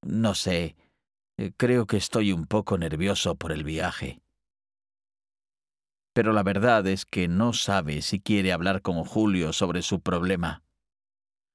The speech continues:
Su hermano va a pensar que Rafa otra vez está imaginando demasiado.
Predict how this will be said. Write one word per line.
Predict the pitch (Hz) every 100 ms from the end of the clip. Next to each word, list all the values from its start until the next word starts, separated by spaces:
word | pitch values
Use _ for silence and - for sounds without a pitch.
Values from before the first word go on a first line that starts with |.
| _ -
Su | 131
hermano | 117 131 139
va | 120
a | 117
pensar | 110 107 127 143 -
que | 107
Rafa | 104 139 - 98
otra | 120 143 117
vez | 113 147 123
está | 101 - 127
imaginando | 120 110 101 95 104 98 113 107 90
demasiado. | 85 82 80 - 82 71 -